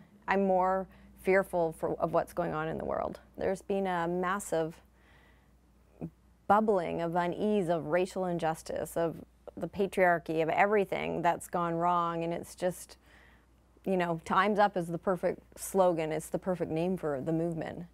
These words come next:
Designers are finally becoming more inclusionary with sizing, with ages, like, with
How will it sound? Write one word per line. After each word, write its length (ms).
Designers 640
are 80
finally 440
becoming 400
more 220
inclusionary 800
with 160
sizing, 880
with 200
ages, 760
like, 300
with 240